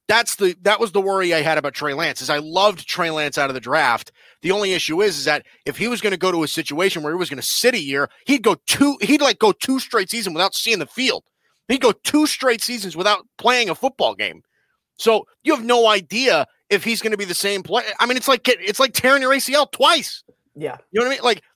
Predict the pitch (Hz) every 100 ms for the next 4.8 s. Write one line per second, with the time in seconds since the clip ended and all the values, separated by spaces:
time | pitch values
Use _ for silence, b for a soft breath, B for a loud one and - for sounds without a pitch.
0 | _ 214 208 254 269 240 214 220 240 233
1 | 208 202 226 196 - 226 226 190 175 170
2 | 170 170 180 165 - - 202 185 190 180
3 | 160 156 143 190 262 247 156 - 120 101
4 | 95 80 _ b b - 196 165